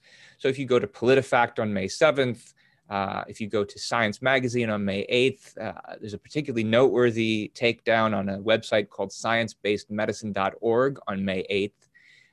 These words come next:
Uh, you can see how some of the, the, the narrower factual claims in this,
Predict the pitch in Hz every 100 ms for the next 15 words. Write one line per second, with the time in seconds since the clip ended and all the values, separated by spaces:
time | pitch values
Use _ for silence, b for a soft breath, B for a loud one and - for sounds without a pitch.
0 | b 90 - 143 160 233 233 175 - 180
1 | 170 160 156 _ _ - - 131 - 147
2 | 135 123 127 123 104 _ _ _ _ -
3 | 117 117 - - 113 127 147 135 123 -
4 | 117 110 - 107 - 113 107 104 98 98
5 | -